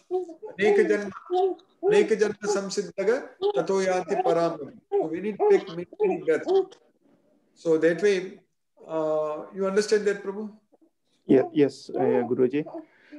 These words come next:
Speaker 2: So, uh, who decides all the things, like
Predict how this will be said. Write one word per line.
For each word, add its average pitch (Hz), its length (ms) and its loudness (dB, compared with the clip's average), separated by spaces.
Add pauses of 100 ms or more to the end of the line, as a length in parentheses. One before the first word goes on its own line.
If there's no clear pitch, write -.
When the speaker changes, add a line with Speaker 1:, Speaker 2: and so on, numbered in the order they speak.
Speaker 2:
So, 185 360 4 (140)
uh, 285 840 -6 (720)
who 214 400 6 (160)
decides 151 680 -4 (140)
all 135 380 -8 (220)
the 131 160 -8
things, 127 360 -10
like 120 340 -4